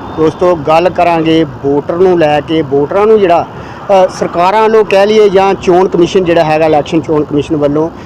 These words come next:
ਜਾਗਰੂਕ ਕਰਨ ਦਾ ਇਸ ਵਾਰੀ ਇੱਕ ਅਨੋਖਾ ਤਰੀਕਾ ਜਿਹੜਾ ਲੱਭਿਆ ਗਿਆ। ਤੁਹਾਨੂੰ ਤਸਵੀਰਾਂ ਦਿਖਾਵਾਂਗੇ, ਤਸਵੀਰਾਂ ਦੇਖ ਸਕਦੇ ਹੋ। ਤਸਵੀਰਾਂ ਹੈਗੀਆਂ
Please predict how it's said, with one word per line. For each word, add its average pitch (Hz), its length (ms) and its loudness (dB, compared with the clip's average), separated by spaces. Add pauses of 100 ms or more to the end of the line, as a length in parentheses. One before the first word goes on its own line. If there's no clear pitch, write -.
(140)
ਜਾਗਰੂਕ 147 480 0
ਕਰਨ 175 240 2
ਦਾ 180 100 2
ਇਸ 175 280 0
ਵਾਰੀ 202 220 2 (220)
ਇੱਕ 269 200 0
ਅਨੋਖਾ 233 460 2
ਤਰੀਕਾ 202 440 0
ਜਿਹੜਾ 190 280 2 (300)
ਲੱਭਿਆ 180 380 2
ਗਿਆ। 190 260 2
ਤੁਹਾਨੂੰ 185 300 0
ਤਸਵੀਰਾਂ 160 460 0
ਦਿਖਾਵਾਂਗੇ, 170 440 0
ਤਸਵੀਰਾਂ 175 520 0
ਦੇਖ 170 240 0
ਸਕਦੇ 185 240 0
ਹੋ। 262 140 0
ਤਸਵੀਰਾਂ 233 420 2
ਹੈਗੀਆਂ 214 500 2